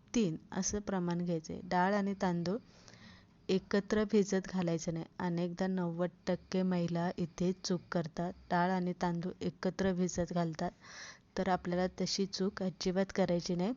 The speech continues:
आपल्याला वेगवेगळं भिजत घालायचं. इथे तीन वाट्या तांदूळ स्वच्छ चार पाच पाण्याने चोळून धुवायचं,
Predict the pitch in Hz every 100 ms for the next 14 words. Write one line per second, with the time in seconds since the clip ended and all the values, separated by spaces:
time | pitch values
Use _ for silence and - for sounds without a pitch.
0 | - - - - - 175 185 180 202 185
1 | 190 185 180 185 190 196 202 196 175 175
2 | 170 170 - 180 - - - - - -
3 | 196 - 202 - 208 214 208 196 190 190
4 | 190 175 175 190 - 190 - _ - 190
5 | 190 - - 185 175 - 185 - 190 175
6 | 170 185 - 190 180 185 196 196 180 160
7 | 180